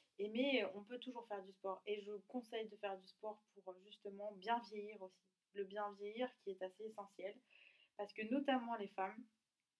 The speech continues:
on est victime, ben, on est victime. On, malheureusement, on a l'ostéoporose, donc j'en parlerai un, voilà,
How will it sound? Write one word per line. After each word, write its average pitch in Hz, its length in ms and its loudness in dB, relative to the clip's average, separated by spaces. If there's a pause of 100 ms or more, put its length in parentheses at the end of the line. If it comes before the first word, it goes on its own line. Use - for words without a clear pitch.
(320)
on 202 160 -4
est 196 160 -4
victime, 202 600 -10
ben, 160 100 -6
on - 20 -4
est - 240 -16
victime. - 480 -20
On, 170 460 -18
malheureusement, 190 600 0
on 190 80 -4
a 180 140 -8
l'ostéoporose, 208 880 -6
donc 185 160 -14
j'en 175 120 -10
parlerai 185 340 -6
un, 185 60 -20 (1080)
voilà, 175 140 -6